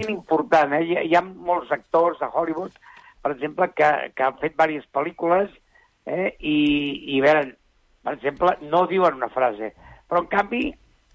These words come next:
les ulleres, eh, petites coses que, eh, sí, sí, la, la comunicació de referència és molt,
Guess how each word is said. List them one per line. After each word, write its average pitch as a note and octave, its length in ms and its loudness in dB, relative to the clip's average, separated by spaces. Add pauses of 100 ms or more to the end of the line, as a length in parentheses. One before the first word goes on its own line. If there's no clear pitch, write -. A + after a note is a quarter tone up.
(180)
les C#3 180 2
ulleres, E3 480 2 (400)
eh, C#3 140 2 (760)
petites F3 480 0
coses A3 480 0
que, G3 100 0
eh, - 800 -4
sí, - 140 -8
sí, G#3 120 -4
la, G3 200 6
la F3+ 160 2
comunicació E3+ 840 -2 (360)
de D#3+ 100 4
referència E3 640 -2
és D#3 200 -8
molt, F#3+ 300 0